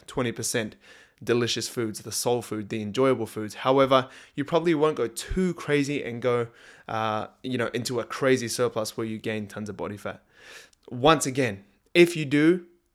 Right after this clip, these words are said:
there's no big deal. There's no drama. But just kinda trying to help you out here if you are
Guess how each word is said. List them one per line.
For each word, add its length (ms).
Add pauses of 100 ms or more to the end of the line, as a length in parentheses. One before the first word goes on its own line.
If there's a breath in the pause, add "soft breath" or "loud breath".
there's 360
no 400
big 240
deal. 300
There's 320
no 220
drama. 380
But 360 (240 loud breath)
just 240
kinda 440 (680)
trying 240
to 60
help 320
you 180
out 240
here 300
if 240
you 180
are 360